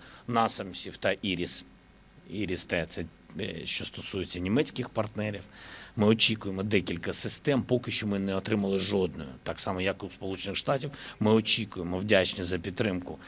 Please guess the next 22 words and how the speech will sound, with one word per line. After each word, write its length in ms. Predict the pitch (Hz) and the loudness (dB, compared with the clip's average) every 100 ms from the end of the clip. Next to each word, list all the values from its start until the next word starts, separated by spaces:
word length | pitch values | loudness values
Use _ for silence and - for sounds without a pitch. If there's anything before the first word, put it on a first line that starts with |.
| - - - - | -16 -14 -14 -10
а, 280 | 104 95 | -8 -4
цього 180 | 95 104 | 2 2
процесу, 500 | 101 104 - 143 113 | 2 0 2 2 2
очікуємо 580 | - 113 143 - 98 98 | 0 4 4 2 -2 0
насамси, 460 | 101 123 139 131 110 - | 0 0 0 -4 -6 -4
також 320 | 113 135 120 | -2 0 2
ще 180 | - 98 | 2 0
ми 180 | 107 | -2
з 100 | 107 | -2
вами 280 | 90 107 107 | 0 0 0
цього 260 | - 104 101 | -2 -2 -2
не 260 | 95 107 | 0 2
отримали. 520 | 113 104 - 82 76 87 | 2 0 -4 -6 -2 0
Але, 220 | 113 151 | 4 2
тим 200 | 135 110 | 2 0
не 80 | 107 | 2
менш, 280 | 123 143 - - - | 2 2 -2 -14 -2
це 140 | - | 2
частково 720 | 135 165 147 - 175 160 107 87 | 6 6 4 6 12 12 12 6
закриває 720 | 87 - 98 92 110 131 143 - - - - - - - - - - - | 4 2 2 4 4 4 0 -6 -18 -20 -20 -20 -20 -20 -20 -14 -14 -4
питання 400 | - 107 110 98 | 0 6 6 6
дефіциту, 720 | 95 110 110 107 - 113 104 | 4 2 0 -2 0 -2 -2